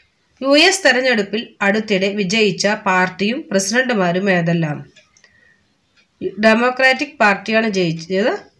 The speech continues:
പ്രസിഡന്റ് ജോ ബൈഡൻ, വൈസ് പ്രസിഡന്റ് കമല ഹാരിസ്. അടുത്ത ചോദ്യം, അമേരിക്കയിലെ ആദ്യത്തെ വനിതാ വൈസ് പ്രസിഡന്റും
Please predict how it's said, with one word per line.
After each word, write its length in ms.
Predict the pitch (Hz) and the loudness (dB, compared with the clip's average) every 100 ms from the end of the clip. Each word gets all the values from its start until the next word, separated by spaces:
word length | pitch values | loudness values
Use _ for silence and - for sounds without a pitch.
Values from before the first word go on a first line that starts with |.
| _ | _
പ്രസിഡന്റ് 680 | 208 214 220 220 220 294 - _ _ _ - _ _ | -2 -2 0 2 2 0 -2 _ _ _ -20 _ _
ജോ 300 | 196 208 262 | -4 2 4
ബൈഡൻ, 580 | 262 202 175 165 175 349 - _ _ - | 4 4 2 2 2 0 -4 _ _ 0
വൈസ് 280 | 220 240 - | 0 0 -2
പ്രസിഡന്റ് 540 | 220 208 196 202 311 - | -2 0 -2 -2 -4 -2
കമല 300 | 214 208 220 | 0 2 2
ഹാരിസ്. 600 | 240 214 175 151 - - - _ _ _ _ _ _ _ _ _ _ _ _ _ _ - | 2 0 -2 -4 -8 -12 -16 _ _ _ _ _ _ _ _ _ _ _ _ _ _ -4
അടുത്ത 220 | 233 226 | -4 -4
ചോദ്യം, 380 | 202 170 165 165 233 | -4 -4 -4 -4 -2
അമേരിക്കയിലെ 640 | 269 330 349 330 349 370 240 | 2 2 2 0 0 0 2
ആദ്യത്തെ 540 | 226 226 233 208 240 | 2 2 0 -6 -6
വനിതാ 460 | 240 226 233 247 294 | 0 0 2 2 2
വൈസ് 340 | 254 220 - | 2 -2 -4
പ്രസിഡന്റും 560 | 196 175 180 170 170 | -6 -6 -6 -4 -6